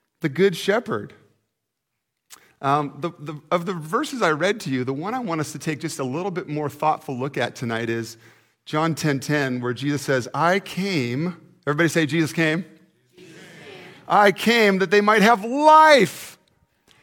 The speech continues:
Speaker 1: and have it abundantly," Jesus says.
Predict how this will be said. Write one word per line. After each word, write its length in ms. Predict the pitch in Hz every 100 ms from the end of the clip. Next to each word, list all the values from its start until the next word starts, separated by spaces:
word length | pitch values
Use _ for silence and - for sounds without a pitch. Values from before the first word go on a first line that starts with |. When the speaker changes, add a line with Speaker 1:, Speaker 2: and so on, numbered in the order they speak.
| -
Speaker 1:
and 160 | 220
have 240 | 226 262 269
it 80 |
abundantly," 1200 | 392 240 196 247 302 330 320 285 220 214 165 120 98 _ _
Jesus 460 | - 185 175 147
says. 520 | - 160 117 104 -